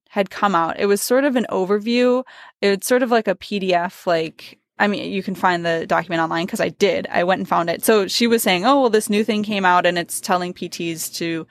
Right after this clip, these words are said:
basically say, 'Don't run for three months.'" Yeah. I mean, seems to me totally crazy. So I went and I found the document, and you can see, like, what studies they're referencing and stuff. And what's really great about it is it's super clear. So when it gives different recommendations, it says,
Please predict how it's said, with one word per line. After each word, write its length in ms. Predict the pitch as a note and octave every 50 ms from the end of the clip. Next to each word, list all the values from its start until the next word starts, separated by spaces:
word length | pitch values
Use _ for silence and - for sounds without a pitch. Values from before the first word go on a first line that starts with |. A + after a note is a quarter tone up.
| - - _
basically 380 | - G3 F#3 - G3 - F#3+ F3+
say, 180 | - - E3
'Don't 220 | D#3 - E3+ E3 -
run 160 | - E3+ F3
for 120 | - E3
three 220 | E3+ - - F3 E3
months.'" 400 | - - - - - - - - _ - - - - - - - _ _ _ _
Yeah. 240 | F#3+ G3 G3 E3+ - - - _ -
I 100 | G#3+ A#3+
mean, 200 | B3+ B3 A3+ G#3+
seems 580 | - - C#4+ C#4+ C#4+ C4+ B3+ A#3+ G#3+ - -
to 160 | - - B3
me 400 | A3 A3 A3 G#3 F#3+ F#3 E3+ D#3+ - -
totally 480 | - - B3+ A#3+ A#3 A3 G3+ F3+ F3+
crazy. 500 | - - F#3+ F3 E3 - - - - - - _ - - _ _ _ _
So 600 | - - - - A3+ A3+ A3 A3 G#3+ G#3+ G#3 G3 -
I 220 | - F3+ G#3 A3+
went 180 | A#3 A3+ G#3+ G#3
and 80 | G3+ F#3+
I 80 | F#3+
found 220 | F#3 - F3 F#3 G3
the 40 |
document, 540 | G3 F#3 E3 E3+ - F3 E3+ E3+ E3+ F3 - _ _ _ _ _ _ _ -
and 500 | G#3 G#3+ G#3+ G#3 G#3 G3 G3 F#3+ F#3+ F#3+ -
you 200 | G3+ G3 G#3 -
can 180 | - G#3 F#3+
see, 360 | - - - - C4+ C4 A3
like, 200 | G3 F3 D#3+ - -
what 420 | E3+ E3 E3+ F3 F3 F3 - - _ -
studies 380 | - - F#3+ F3 F3 E3+ F3+ -
they're 120 | E3+ -
referencing 500 | G3+ B3 C4+ - A3 G#3 G#3 G#3 F3+ F3 E3+
and 120 | E3+ E3+
stuff. 360 | - - E3 D#3+ F3 - - -
And 280 | G3+ G3+ G3+ G3 - G#3
what's 160 | A3+ A3 -
really 260 | A3+ B3+ E4 - G4
great 220 | A#3 - F3+ F3 F3+
about 160 | F3+ F3 E3
it 100 | E3 -
is 140 | - G3+ G3+
it's 140 | A3 G#3 -
super 300 | - C#4 C4+ - B3 A#3
clear. 360 | - - D4 B3 G3 D#3+ F#3
So 400 | - - - A3+ G#3 G3+ G3 F#3+
when 220 | F#3 F3 G3+ G3+ G3
it 120 | F#3 F#3+
gives 200 | - A#3 A#3 A3
different 260 | A#3+ A#3 - A#3 -
recommendations, 760 | - F#3+ - G3 F#3 F3+ F#3 G#3 A3 G#3 - F#3 E3+ F3 - -
it 220 | G3+ G#3 - -
says, 440 | - A3+ G3+ F#3 F3 E3 E3 - -